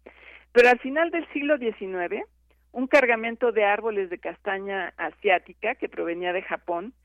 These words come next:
introdujo una enfermedad que se llama cancro del castaño. Esta enfermedad es producida por el hongo Cryphonectria parasitica,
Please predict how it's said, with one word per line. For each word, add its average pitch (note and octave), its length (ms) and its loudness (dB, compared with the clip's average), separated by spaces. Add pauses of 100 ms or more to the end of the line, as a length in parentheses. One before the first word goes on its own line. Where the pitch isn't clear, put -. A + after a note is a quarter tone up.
(280)
introdujo A#3+ 800 2
una B3 340 -2
enfermedad G3+ 580 0
que - 120 -12
se F#3+ 160 -6
llama F#3+ 340 -2 (120)
cancro G#3 600 -2 (140)
del F#3 180 0
castaño. F#3 640 -4 (560)
Esta E4 240 2
enfermedad A3+ 580 2
es C#4 120 -6
producida G#3 540 -2
por G3 200 -4
el F#3 160 -4
hongo G3+ 380 -4 (340)
Cryphonectria G#3 1200 0
parasitica, G3+ 960 -2